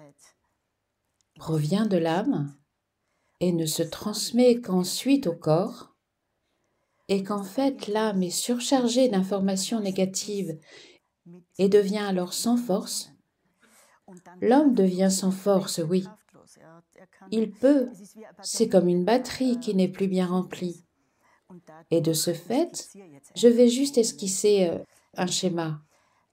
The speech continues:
Et de ce fait, les cellules sortent de l'ordre divin.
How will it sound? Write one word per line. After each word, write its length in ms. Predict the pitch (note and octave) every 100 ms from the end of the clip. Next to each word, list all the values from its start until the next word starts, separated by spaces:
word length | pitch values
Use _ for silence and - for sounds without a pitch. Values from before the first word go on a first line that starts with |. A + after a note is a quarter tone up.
| _ F3 _ F3+ F#3
Et 100 | E3+
de 140 | D#3+ E3+
ce 160 | E3 F#3
fait, 540 | - C#4+ E4+ - - - - _ _ _ _ D#3+ -
les 100 | F#3+
cellules 600 | G3 G3+ D#3+ F#3+ D#4 D4 - _ _ _ _ _ _ _ _ _ _ E3+ E3 -
sortent 420 | - C#4 C#4 C4+
de 140 | A#3
l'ordre 340 | A3 G#3+ G#3+ F#3+
divin. 500 | G3 F#3 A3 A3